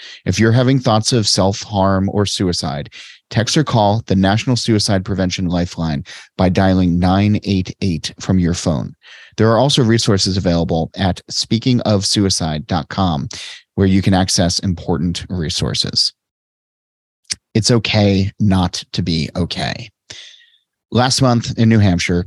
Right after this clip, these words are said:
Trevor Rose Hamblin, the co-founder and head brewer at Old Irving Brewing Company in Chicago, stood before a packed ballroom in Manchester, New Hampshire. He was there to deliver the keynote at the state's annual Craft Brewers Conference,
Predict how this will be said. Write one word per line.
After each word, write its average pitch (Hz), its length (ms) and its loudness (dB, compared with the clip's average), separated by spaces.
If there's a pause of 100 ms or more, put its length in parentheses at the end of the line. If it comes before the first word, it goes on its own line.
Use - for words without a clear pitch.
(100)
Trevor 120 300 2
Rose 104 200 2
Hamblin, 82 380 -2
the 80 120 -6
co-founder 95 580 2
and 90 100 0
head 95 200 -4
brewer 92 420 0
at 98 220 0
Old 104 320 2
Irving 95 280 2
Brewing 92 260 -2
Company 90 300 -4
in 90 80 0
Chicago, 104 640 -2 (380)
stood 123 240 0
before 131 340 2
a 95 180 0
packed 113 520 -4
ballroom 85 500 0
in 85 160 -2
Manchester, 90 520 -2
New 85 100 -2
Hampshire. 82 520 -4 (560)
He 123 100 2
was 127 160 4
there 147 160 4
to 196 80 2
deliver 107 340 4
the 95 120 -2
keynote 82 600 -2
at 90 200 -6
the 92 120 0
state's 95 360 0
annual 101 420 2
Craft 92 400 -4
Brewers 87 320 -2
Conference, - 580 -6